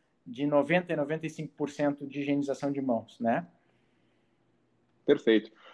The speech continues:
Speaker 2: Doutor Rodrigo, muito obrigado pela mensagem, muito obrigado pelo tempo, por atender o nosso pedido e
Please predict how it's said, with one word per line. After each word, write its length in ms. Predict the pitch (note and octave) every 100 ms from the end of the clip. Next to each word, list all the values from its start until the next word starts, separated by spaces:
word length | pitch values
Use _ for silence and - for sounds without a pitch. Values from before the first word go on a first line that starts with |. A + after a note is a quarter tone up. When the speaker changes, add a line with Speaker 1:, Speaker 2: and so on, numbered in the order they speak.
| - -
Speaker 2:
Doutor 160 | C3 C#3+
Rodrigo, 380 | C#3 C3+ E3 E3
muito 460 | C#3 C3+ D#3+ F#3+
obrigado 400 | F#3 C#3 B2+ C#3 C3+
pela 160 | C3+
mensagem, 560 | B2 A#2+ A2+ A#2+ C3+ C3+
muito 220 | C3 C#3+
obrigado 400 | D3 B2+ B2 B2
pelo 180 | B2+ A#2+
tempo, 400 | - A#2+ C#3 C#3
por 140 | B2
atender 340 | A#2+ A2+ A#2+ A2+
o 60 |
nosso 240 | A#2 A2+ -
pedido 580 | A#2+ G2 A#2 C3+ D3+ D3+ - _ _
e 920 | - B2 B2 B2 B2 B2 B2 B2 A#2+